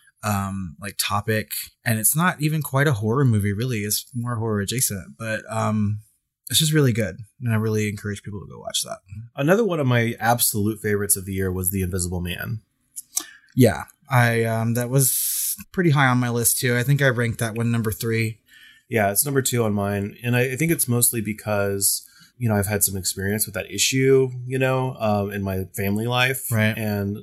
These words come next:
Speaker 2: not, I, I, not really me personally, but, um, you know, someone really close to me, and it really struck a chord with me.
Speaker 1: Mm-hmm.
Speaker 2: And I just remember being, like, really, like, emotionally kind of devastated after this film, and, like, the endings makes it so worth it.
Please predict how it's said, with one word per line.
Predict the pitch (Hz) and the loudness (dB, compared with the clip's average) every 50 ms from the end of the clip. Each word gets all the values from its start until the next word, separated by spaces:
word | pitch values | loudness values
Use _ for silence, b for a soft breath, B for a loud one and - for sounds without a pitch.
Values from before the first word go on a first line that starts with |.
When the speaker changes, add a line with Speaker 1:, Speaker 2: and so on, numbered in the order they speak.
| - 113 | -4 -2
Speaker 2:
not, | 120 123 - | -2 -2 0
I, | - 113 113 - - | -2 -4 -4 -4 -6
I, | 117 | -4
not | 117 123 131 139 127 | -2 -2 0 0 0
really | 123 120 113 | 0 2 2
me | 110 110 107 | 2 0 0
personally, | 107 107 104 101 98 - 123 127 135 139 139 | -2 -2 -2 -2 0 0 0 2 2 2 2
but, | 123 98 101 101 101 98 - - B B B B B B B B B B _ | 0 0 0 0 0 0 -2 -4 B B B B B B B B B B _
um, | - 110 107 101 98 98 95 95 95 92 95 - | 2 4 4 6 4 4 2 0 -4 -6 -8 -8
you | - 113 | -6 -4
know, | 107 | -2
someone | 101 - 104 101 101 101 | 0 2 4 4 2 2
really | 98 98 95 | 0 0 -2
close | 92 101 95 92 92 - | -2 -2 -2 -2 -2 -2
to | 101 | -2
me, | 98 92 92 90 90 | -2 -2 -2 -2 -4
and | 90 87 92 92 92 90 90 87 90 - b b b b b b b b b b b _ _ _ - | -4 -4 -4 -4 -2 -4 -4 -6 -8 -12 b b b b b b b b b b b _ _ _ -8
it | - 120 113 | -4 0 4
really | 110 104 104 98 | 6 6 6 6
struck | 98 - - 117 98 - | 4 4 2 2 0 0
a | 101 | -2
chord | - - 101 101 101 | -4 -2 -2 -2 -2
with | 120 120 - | -2 -4 -2
me. | 143 156 170 190 175 | 0 0 0 2 2
Speaker 1:
Mm-hmm. | 147 123 107 113 139 180 208 156 | 4 6 6 6 4 2 2 0
Speaker 2:
And | 113 107 107 104 104 104 | 2 2 2 2 2 0
I | 101 | -2
just | 98 101 101 - | -2 -2 -2 -2
remember | 107 101 104 98 95 98 95 | 0 0 0 0 0 -2 -2
being, | 90 98 92 92 | -2 -2 -2 -2
like, | 92 92 90 | -2 -4 -2
really, | 92 101 98 95 92 | 0 0 0 0 0
like, | 92 92 85 | -2 -4 -4
emotionally | 92 95 95 95 90 - 98 92 90 87 | -6 -6 -4 -2 -2 -4 -4 -4 -6 -8
kind | 92 90 | -8 -8
of | 87 85 | -8 -6
devastated | 92 90 90 92 95 - - 98 87 90 87 | -6 -6 -4 -4 -4 -4 -2 -4 -6 -6 -6
after | 87 90 90 - 101 | -6 -6 -4 -4 -6
this | 87 90 90 - | -6 -6 -6 -4
film, | - 135 143 131 113 101 | 0 2 2 4 4 2
and, | 98 95 92 | 2 0 0
like, | 95 95 95 90 95 | -2 -4 -4 -6 -6
the | 110 110 | -6 -2
endings | 117 113 113 107 104 98 92 95 | 0 2 2 2 2 0 0 0
makes | 101 98 90 - | -2 -2 -2 -2
it | 101 - | -4 -2
so | - 107 101 | -2 0 0
worth | 92 92 95 98 98 98 | 0 0 -2 -2 -2 -2
it. | 95 92 90 87 | -4 -4 -6 -8